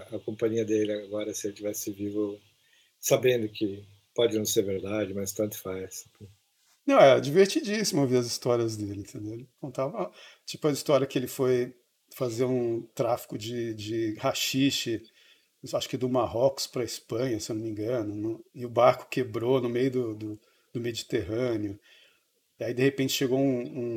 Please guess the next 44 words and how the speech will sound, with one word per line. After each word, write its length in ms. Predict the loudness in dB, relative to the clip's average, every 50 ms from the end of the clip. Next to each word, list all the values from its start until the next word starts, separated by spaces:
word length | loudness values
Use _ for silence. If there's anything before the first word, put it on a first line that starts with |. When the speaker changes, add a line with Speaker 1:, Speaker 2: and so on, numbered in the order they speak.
| -6 -8
Speaker 2:
um, 60 | -12 -16 _ _ _ _ _ _ _ _ _ _ _ _ _ _ _ _
ele 100 | -10 -8
viu 140 | -4 -4 -4
de 120 | 0 0 0
longe 340 | 2 2 2 2 2 0
um, 80 | -2 -2 -2 -4 -4 -4
um 80 | -4 0
barco 340 | 2 4 4 4 2 -2 -6
da, 180 | -6 -4 -4 -4
da, 460 | -2 -2 0 0 0 0 -2 -4 -8 -12 -20 _ _ _ _ _ _ _ _ _
da, 560 | -12 -10 -8 -8 -8 -8 -10 -10 -12 -12 -14 -16 _ _ _ _ _ _ _
como 120 | _ -16 -14
chama? 200 | -10 -6 -6 -6
Da 100 | -6 -6
polícia, 580 | -2 -2 0 0 2 0 0 -2 -2 -4 -4 -2
né? 120 | -2 -2
Da, 280 | -2 -2 -2 -2 -2 -4
como 140 | -8 -12 -12
chama 200 | -8 -6 -6 -8
a 40 | -6
polícia 360 | -8 -10 -10 -8 -10 -10 -10
naval? 300 | -10 -10 -4 -2 -4 -4
Sei 120 | -2 -6
lá 60 | -8 -6
como 120 | -6 -4
é 20 | 2
que 40 | 2
Speaker 1:
Guarda 40 |
Speaker 2:
chama. 180 | 2 4 4 0 0 0
Speaker 1:
costeira? 320 | -2 -2 -2 4 6 8
Speaker 2:
Guarda 240 | 10 10 8 8 6
costeira, 600 | 2 2 0 0 0 2 4 4 4 4 0 -2
exatamente, 460 | -2 -2 -4 -4 -2 -4 -4 -2 0
da 100 | 0 2
guarda 240 | 4 4 4 4 2
costeira, 640 | -2 -6 -6 -6 -8 -4 0 2 2 4 4 2 0
né? 160 | 0 -4 -6 -10 -18 -20 -20 -20 -20 -20 -20 _ _ _
Ele, 220 | -8 -8 -6 -8
e 20 | -10
fudeu, 480 | -10 -6 -6 -6 -2 0 2 2 2
né? 80 | 2 0
Ele 80 | -2 -2
foi 240 | -2 2 4 4 4
lá, 400 | 6 6 6 6 6 4 2 -4